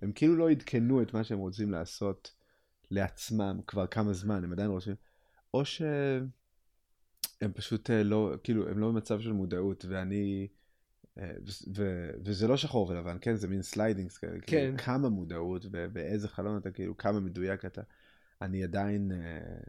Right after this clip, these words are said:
Speaker 1: מנסה להבין בדיוק מה אני הכי רוצה לעשות, זה, אבל כל הקטע של המחול, כאילו, כל הקטע של... כי בעצם הדברים הגדולים שעשיתי,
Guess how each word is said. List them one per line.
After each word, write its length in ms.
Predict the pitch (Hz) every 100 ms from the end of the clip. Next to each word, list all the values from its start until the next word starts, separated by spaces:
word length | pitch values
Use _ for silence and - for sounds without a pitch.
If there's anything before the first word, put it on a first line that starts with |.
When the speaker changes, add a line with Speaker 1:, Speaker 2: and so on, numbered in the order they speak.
| -
Speaker 1:
מנסה 420 | - 90 90 - 101
להבין 460 | 92 90 101 107
בדיוק 420 | 90 101 98 -
מה 160 | 98 95
אני 320 | 90 90 92 95 _ _ _ -
הכי 160 | -
רוצה 280 | 107 98 -
לעשות, 320 | 98 95 107
זה, 100 | 110
אבל 80 | 98
כל 160 | 101 127
הקטע 240 | 139 143
של 160 | 139 87
המחול, 440 | 90 - 113 117 104
כאילו, 220 | 85 85
כל 160 | 98
הקטע 300 | 101 - 92
של... 220 | 104 85 92 - _ _ _ _ -
כי 280 | - 95 - _ -
בעצם 460 | 92 73 131 - 131
הדברים 360 | 98 90 101
הגדולים 500 | 110 95 92 92 113
שעשיתי, 760 | 113 95 95 - 120 - 95